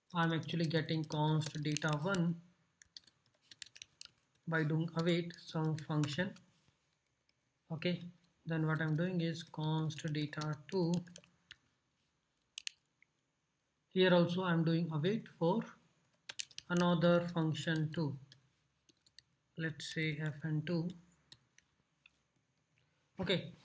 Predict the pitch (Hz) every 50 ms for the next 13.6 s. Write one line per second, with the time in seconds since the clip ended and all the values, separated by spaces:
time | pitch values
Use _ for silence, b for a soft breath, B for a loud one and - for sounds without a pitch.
0 | B B B - - 220 214 214 240 247 233 - 233 - 202 208 - 226 202 175
1 | 180 190 185 - - 175 175 175 175 165 165 143 135 156 147 143 - - - -
2 | 170 175 180 175 185 180 170 160 175 175 185 185 175 175 170 175 175 156 165 175
3 | 170 156 - - 175 175 165 - - - - - - - _ _ _ _ - 170
4 | 165 165 160 151 131 143 - 170 170 156 170 170 170 170 170 160 151 - 175 165
5 | 165 165 165 165 160 - - 165 156 160 175 170 170 180 175 175 165 - - -
6 | - - - 165 156 156 139 127 156 156 156 147 - 147 139 - - 147 135 135
7 | - B B B B B B B B B 214 196 - - - 254 240 247 - 208
8 | 196 190 180 - 220 190 - - 226 185 170 170 170 170 B B B B B B
9 | 202 208 214 196 - - - - - - 185 202 226 226 247 247 233 - 196 185
10 | 180 175 190 180 165 175 175 165 175 - - 160 156 156 160 - b b b b
11 | b b b b b _ - 165 143 214 208 - - - 190 175 - - 175 175
12 | 175 175 165 156 156 151 151 156 156 156 165 151 156 143 - 156 143 139 139 151
13 | 147 - 156 147 143 139 131 139 - - -